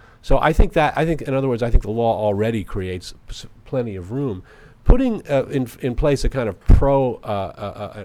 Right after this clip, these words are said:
an ex ante, um, uh, uh, way of authorizing these kinds of things, first of all,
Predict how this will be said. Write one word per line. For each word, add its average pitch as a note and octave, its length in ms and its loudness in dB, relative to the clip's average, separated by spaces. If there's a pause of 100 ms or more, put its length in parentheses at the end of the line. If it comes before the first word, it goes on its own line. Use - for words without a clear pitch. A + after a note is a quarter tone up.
an A2 140 -12
ex C#3 280 -8
ante, A#2 580 -6 (220)
um, F2+ 320 -10 (840)
uh, F#2+ 420 -4
uh, - 460 -12 (120)
way A#2+ 420 -2
of G2+ 260 -4
authorizing G2+ 880 0
these G#2 360 -10
kinds G#2 420 -8
of F2 100 -14
things, F#2 300 -14
first C#3 280 -10
of A#2 100 -14
all, G#2 280 -2